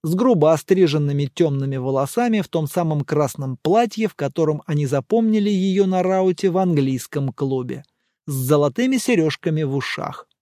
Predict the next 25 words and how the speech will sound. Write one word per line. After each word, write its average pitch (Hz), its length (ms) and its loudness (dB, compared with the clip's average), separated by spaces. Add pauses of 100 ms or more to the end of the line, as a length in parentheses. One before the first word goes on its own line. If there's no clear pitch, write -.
(380)
"Не 147 340 2
понимаю", 151 1000 2
пробормотал 135 720 -4
ошеломленный 139 760 -2
Добродеев. 139 800 -2 (360)
"Она 196 360 4
исчезла 202 560 4
четырнадцатого, 170 1000 2
сегодня 208 520 4
семнадцатое, 240 1040 2
два 208 540 2
дня 208 400 0
с - 80 -6
половиной, 208 760 4
почти 185 460 0
три. 180 340 2 (300)
Она 143 240 0
не 190 140 4
могла 226 480 4
там 240 300 4
все 247 320 2
время, 254 500 2 (160)
ее 156 400 4
бы 190 120 4
нашли. 247 560 4